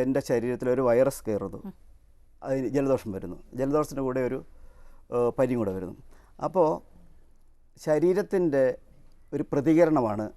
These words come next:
Speaker 1: പനി ഉണ്ടാകുന്നുള്ളത്. പല, ആ, ബാക്ടീരിയകളും നന്നായിട്ട് വളരുന്നത്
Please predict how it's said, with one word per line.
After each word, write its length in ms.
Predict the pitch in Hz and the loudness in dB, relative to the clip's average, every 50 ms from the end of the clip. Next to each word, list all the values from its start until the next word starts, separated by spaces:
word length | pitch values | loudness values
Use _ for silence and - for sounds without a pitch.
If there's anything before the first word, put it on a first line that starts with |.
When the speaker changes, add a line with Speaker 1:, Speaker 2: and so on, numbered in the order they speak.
| - - - - - - | -18 -20 -20 -14 -8 -4
Speaker 1:
പനി 160 | 120 117 120 117 110 | -4 -2 -2 -2 -2
ഉണ്ടാകുന്നുള്ളത്. 560 | 104 101 98 101 101 92 87 90 80 90 113 - - - - - - - - - - - - - - _ _ _ _ _ _ _ | -2 -2 -2 -2 -4 -6 -8 -10 -10 -12 -14 -18 -20 -20 -20 -20 -20 -20 -20 -20 -20 -20 -20 -20 -20 _ _ _ _ _ _ _
പല, 200 | 151 151 156 165 185 196 208 - - - - - - 143 | 0 2 4 4 4 4 2 0 -2 -10 -10 -4 -2 0
ആ, 20 | 139 135 131 131 131 127 127 127 123 - - - - - - - - - - - - - - _ _ - | 2 4 4 4 4 4 2 2 0 -2 -6 -10 -20 -20 -20 -20 -20 -20 -20 -20 -20 -20 -20 _ _ -10
ബാക്ടീരിയകളും 720 | - 139 135 135 - - 160 147 151 147 131 113 104 110 - - - - - - - - - - - - - - - - - | -4 -2 -2 -2 -2 -2 0 2 2 2 2 2 0 -2 -6 -10 -20 -20 -20 -20 -20 -20 -20 -20 -20 -20 -20 -20 -20 -16 -8
നന്നായിട്ട് 440 | 135 135 135 147 165 165 170 160 180 | -6 -2 2 4 6 6 6 6 4
വളരുന്നത് 500 | 143 127 123 123 127 110 107 104 101 | 2 2 2 0 -2 -2 -4 -6 -6